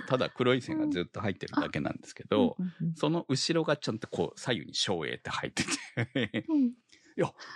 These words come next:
Speaker 1: これ後ろから見るとめっちゃかっこいいなと思いながら見てたんですよ、
Speaker 2: <laughs>
Speaker 1: 動画で。
Speaker 2: ね。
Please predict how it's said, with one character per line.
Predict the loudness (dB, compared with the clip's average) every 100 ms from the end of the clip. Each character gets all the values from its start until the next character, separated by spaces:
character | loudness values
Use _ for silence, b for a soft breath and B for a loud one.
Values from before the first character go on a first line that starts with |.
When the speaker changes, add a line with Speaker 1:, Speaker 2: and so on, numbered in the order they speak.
| B
Speaker 1:
こ | 0 2
れ | 2 2
後 | 4 4 2 0
ろ |
か | 0
ら | 0
見 | 4 4
る | 4
と | 4
め | 4
っ | 4
ち | 0
ゃ |
か | -2 -6
っ | -2
こ | 0
い | 4
い | 4
な | 4
と | 4 2
思 | 8
い | 6
な | 6
が | 2 0
ら | 6
見 | 8 8
て | 4
た | 2
ん | 0
で | 0
す | 0
よ、 | 0
Speaker 2:
<laughs> |
Speaker 1:
動 | 0 0
画 | 0
で。 | -2 0
Speaker 2:
ね。 | 2 2 2 2